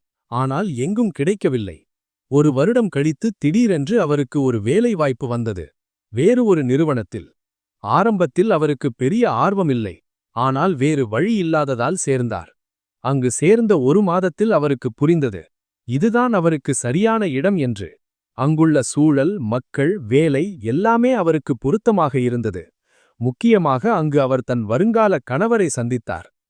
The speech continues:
இன்று அவர்கள் மகிழ்ச்சியாக திருமணமாகி வாழ்கிறார்கள். இப்போது பிரியா நினைத்து பார்க்கிறார், அந்த முதல் வேலை கிடைத்திருந்தால்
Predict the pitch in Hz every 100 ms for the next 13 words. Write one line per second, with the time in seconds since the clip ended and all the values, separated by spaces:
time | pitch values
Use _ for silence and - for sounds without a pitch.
0 | _ _ - 165 151 143 135 123 131 110
1 | 107 240 233 226 196 175 208 - 165 233
2 | 220 156 131 120 156 131 120 117 107 98
3 | 95 - _ _ _ _ _ - 127 -
4 | 139 123 - 131 196 220 135 151 196 170
5 | 131 117 - 98 82 _ _ _ _ -
6 | 135 131 113 120 208 247 156 180 185 143
7 | 139 175 165 143 127 127